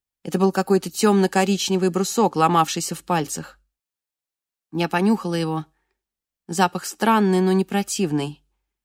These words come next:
Но это была моя единственная пища, а я была голодна, так что стала жевать эту сухую и рассыпчатую смесь. Я запила её водой из контейнера и кое-как проглотила. Теперь...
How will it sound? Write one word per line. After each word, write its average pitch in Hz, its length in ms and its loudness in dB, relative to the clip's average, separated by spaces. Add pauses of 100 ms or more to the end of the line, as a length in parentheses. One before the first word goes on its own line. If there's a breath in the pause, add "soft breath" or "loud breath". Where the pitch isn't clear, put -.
(640)
Но 185 100 2
это 202 160 2
была 208 220 4
моя 208 240 6
единственная 185 800 4
пища, 180 400 0
а - 20 4
я 202 180 4
была 185 240 2
голодна, 185 680 2 (580)
так 180 140 2
что - 160 -4
стала 185 300 2
жевать 196 400 2
эту 185 120 -6
сухую 185 460 0
и 175 60 4
рассыпчатую 170 720 -2
смесь. 151 500 -6 (840)
Я 170 120 -2
запила 180 420 0
её 170 200 0
водой 175 340 2
из 175 100 -2
контейнера 160 680 -2 (960)
и 165 80 -14
кое-как 175 480 -2
проглотила. 160 720 -8 (1400)
Теперь... 208 480 2